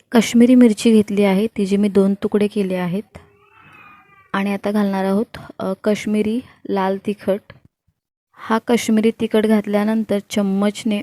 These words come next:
अ, छान मिक्स करून घ्यायचं आहे तडक्यामध्ये आणि वरून पनीरला आपण देणार आहोत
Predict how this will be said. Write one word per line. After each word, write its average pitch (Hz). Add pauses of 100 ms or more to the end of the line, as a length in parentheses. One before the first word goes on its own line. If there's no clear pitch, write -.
(100)
अ, 190 (120)
छान 208
मिक्स 202
करून 220
घ्यायचं 214
आहे 202 (120)
तडक्यामध्ये 190 (760)
आणि 196
वरून 202
पनीरला 202
आपण 202
देणार 196
आहोत 196